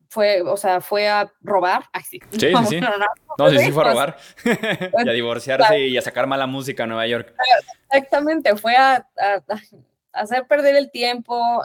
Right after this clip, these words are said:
Speaker 1: No, no, no. O sea, entonces, creo que sí fue una temporada caótica, y, pero sí le dan a chance este año. Ya si am-, si, si <laughs> tenemos un inicio de temporada como el del año pasado, ahí sí, o sea, no lo van a correr a media temporada, pero definitivamente,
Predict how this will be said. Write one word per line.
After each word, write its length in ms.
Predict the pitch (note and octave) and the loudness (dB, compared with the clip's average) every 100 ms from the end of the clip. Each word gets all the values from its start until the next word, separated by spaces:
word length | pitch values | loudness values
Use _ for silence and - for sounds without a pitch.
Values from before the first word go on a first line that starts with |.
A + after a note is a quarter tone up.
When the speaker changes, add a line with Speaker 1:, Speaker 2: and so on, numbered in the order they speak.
| G#3+ | -4
Speaker 1:
No, 140 | A3+ | -6
no, 120 | G#3+ | -6
no. 120 | E3+ - | -8 -8
O 120 | F3+ | -10
sea, 120 | G#3+ | -6
entonces, 460 | G#3+ A3 A3+ C4+ C4+ _ _ _ _ _ _ | -6 -4 0 0 0 _ _ _ _ _ _
creo 220 | B3 B3 | 0 0
que 140 | C4 | 0
sí 180 | C#4 C4+ | 0 0
fue 140 | B3+ C4+ | 0 0
una 140 | C4 | 2
temporada 520 | A#3 G#3 F3 F#3+ G3 | 0 2 4 4 2
caótica, 760 | - F3 E3+ F3 G#3+ C#4+ G4+ - _ _ - | 0 0 0 -2 -4 -4 -4 -10 _ _ -16
y, 580 | - G3+ F3+ F3 D#3+ - _ _ _ _ _ | -8 -4 -2 -2 -4 -8 _ _ _ _ _
pero 440 | G#3 F#3+ F#3 F3+ F3 | 2 4 6 6 4
sí 260 | - A3 | -2 -2
le 140 | G#3+ G#3 | 2 2
dan 180 | G3+ | 2
a 180 | G3 F#3+ | 0 -2
chance 300 | F#3 F#3+ F#3 | 0 -2 -2
este 280 | F#3+ - F3+ | -6 -2 -2
año. 400 | F3 A3 C#4+ F4 - | 0 0 -2 -4 -8
Ya 320 | F#3+ G#3 G#3 | 0 2 2
si 160 | G#3+ | 2
am-, 260 | F#3 F3+ F3+ _ | 0 0 -6 _
si, 800 | - - A3 G#3 G#3 G3+ F#3 D#3+ | -16 -8 -6 -6 -6 -6 -6 -8
si 180 | - B3 | -8 -4
<laughs> 0 | |
tenemos 440 | A3+ C4+ - C4+ C#4+ | 0 -2 0 0 2
un 120 | E4 | 2
inicio 300 | D4 C#4+ C4+ | 2 2 2
de 80 | B3 | 2
temporada 500 | G3+ F3+ E3+ E3 D#3 | 0 0 2 2 0
como 180 | E3 E3+ | -2 -2
el 60 | |
del 100 | F3 | 0
año 200 | F#3 A3 | 0 -2
pasado, 460 | G#3 F#3 F#3 G#3 G#4 - _ | -2 0 2 2 0 -8 _
ahí 220 | - F3+ | -2 0
sí, 240 | F3+ G#3+ A3 | 0 -2 0
o 80 | G3 | 0
sea, 180 | F3 | 0
no 220 | E3 F3+ F#3+ | -2 0 4
lo 100 | G3+ | 4
van 120 | G3+ | 4
a 100 | G3 | 0
correr 180 | F3+ E3+ | 0 0
a 40 | |
media 180 | F3 F3 | 0 -2
temporada, 380 | F3 E3 E3 F3+ | -2 0 0 0
pero 120 | F3 | -2
definitivamente, 880 | D3 E3 E3 E3 E3+ E3+ E3 A3 | -4 -6 -4 -4 -4 -4 -4 -6